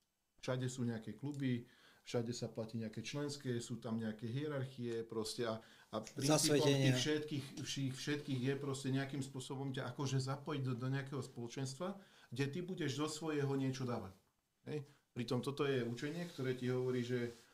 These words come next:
Speaker 1: keď chceš tvoriť spoločenstvo, začni od seba, hej? A až to, že ty si nejakú cestu prešiel niekde,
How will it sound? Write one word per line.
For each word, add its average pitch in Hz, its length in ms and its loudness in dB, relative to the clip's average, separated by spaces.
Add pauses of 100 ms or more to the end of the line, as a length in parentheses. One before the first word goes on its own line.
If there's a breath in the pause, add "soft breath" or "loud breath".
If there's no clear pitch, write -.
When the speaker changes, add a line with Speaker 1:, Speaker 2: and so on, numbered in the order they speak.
(200 loud breath)
Speaker 1:
keď 143 180 0
chceš 131 300 -2
tvoriť 131 320 0
spoločenstvo, 117 720 -2
začni 127 340 2
od 120 160 -4
seba, 127 320 -2 (880)
hej? 156 160 -2 (480 loud breath)
A 131 240 0
až - 160 -2
to, 160 80 0
že 147 240 -2
ty 156 80 -4
si 143 160 -4
nejakú 143 400 0
cestu 131 320 0
prešiel 127 320 0
niekde, 120 400 -2